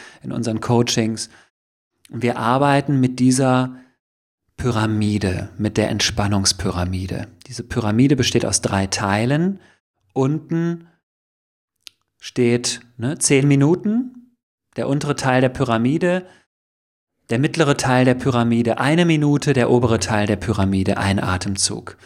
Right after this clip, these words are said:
Also die Basis der Pyramide ist einmal am Tag dich für zehn Minuten hinsetzen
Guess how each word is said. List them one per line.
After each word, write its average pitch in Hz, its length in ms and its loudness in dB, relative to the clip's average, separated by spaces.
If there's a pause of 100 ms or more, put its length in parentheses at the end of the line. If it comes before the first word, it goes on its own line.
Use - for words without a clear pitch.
(160)
Also 113 180 -6
die 127 100 2
Basis 175 480 2
der 160 120 0
Pyramide 123 800 0 (600)
ist - 480 -6 (320)
einmal 156 600 2
am 131 180 2
Tag 95 580 -2
dich - 180 -4
für 113 180 -6
zehn 143 360 2
Minuten 123 440 0
hinsetzen 117 880 0